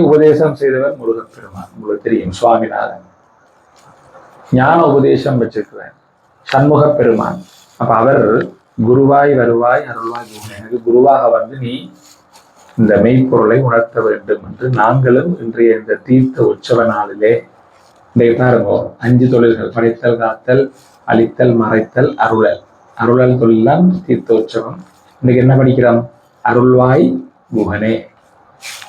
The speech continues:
அங்க தீர்த்த உற்சவம் அருளல் தொழில், இங்க கந்தர் அனுபூதியிலே அருள்வாய் குகனே. அப்ப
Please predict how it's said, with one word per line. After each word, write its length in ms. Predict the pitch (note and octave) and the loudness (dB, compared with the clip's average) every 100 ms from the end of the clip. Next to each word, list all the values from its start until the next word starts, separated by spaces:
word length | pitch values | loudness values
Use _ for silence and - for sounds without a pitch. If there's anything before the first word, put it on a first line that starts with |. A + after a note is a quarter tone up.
| - - - - - - - - - - - - - | -20 -20 -20 -20 -20 -20 -20 -20 -20 -20 -20 -20 -6
அங்க 160 | A#2 A#2 A#2 | 0 2 2
தீர்த்த 320 | B2+ B2+ C3 B2 | 2 2 2 0
உற்சவம் 360 | B2 C3+ B2 | 0 0 0
அருளல் 320 | A2 A#2+ A#2+ A2+ | 2 2 2 0
தொழில், 200 | B2 E3+ | 0 0
இங்க 140 | C3+ A#2 | 0 0
கந்தர் 300 | A#2+ B2 C3 | 0 0 0
அனுபூதியிலே 560 | B2+ A#2 A#2+ A2+ A#2 E3 - - _ _ _ _ _ - | 0 0 2 2 4 2 0 -4 _ _ _ _ _ -2
அருள்வாய் 540 | A#2 A#2+ A#2 A#2 A#2+ A#2+ | 0 2 2 2 2 2
குகனே. 360 | G#2 G2 G2+ G#2+ - _ _ _ _ _ _ _ _ _ _ - | 0 0 -6 -8 -14 _ _ _ _ _ _ _ _ _ _ -16
அப்ப 300 | - A2 | -4 -2